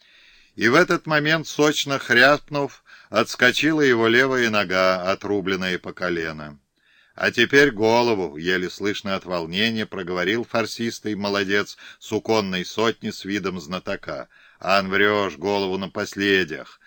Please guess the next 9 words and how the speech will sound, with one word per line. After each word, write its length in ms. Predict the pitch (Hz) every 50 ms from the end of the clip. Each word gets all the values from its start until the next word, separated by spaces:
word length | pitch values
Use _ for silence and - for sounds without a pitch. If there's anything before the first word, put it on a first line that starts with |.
| _ - - - _
отвечал 600 | - 87 90 92 90 92 90 - 104 107 117 117
ему 260 | 110 110 110 110 110 107
его 240 | 104 98 101 101
приятель, 680 | 85 - 95 95 92 95 98 104 107 98 - 104 101 92
тоже 360 | - 127 127 120 87 92 92
хват, 420 | - - 98 98 104 117 123 -
но 180 | 104 95 98 104
гостиной 720 | 92 104 107 - - - 104 95 90 85 80 78 76 73
сотни. 560 | - - 80 76 69 - _ - - 110